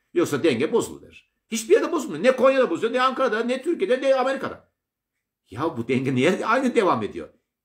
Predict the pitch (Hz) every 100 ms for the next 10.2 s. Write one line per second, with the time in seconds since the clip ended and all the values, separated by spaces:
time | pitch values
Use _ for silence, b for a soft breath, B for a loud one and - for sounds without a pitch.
0 | - 135 - 180 208 262 254 143 - -
1 | 190 190 180 156 185 190 143 107 135 143
2 | 156 180 - 330 302 277 98 - _ _
3 | _ b b 139 220 247 151 156 220 190
4 | - 123 156 170 165 165 175 180 - 175
5 | 175 165 202 262 208 - _ _ _ _
6 | _ - 147 170 151 127 120 120 120 107
7 | 95 98 90 90 82 80 76 78 71 b
8 | b b _ 127 156 156 165 175 190 190
9 | 170 165 165 147 135 156 143 147 135 135
10 | 131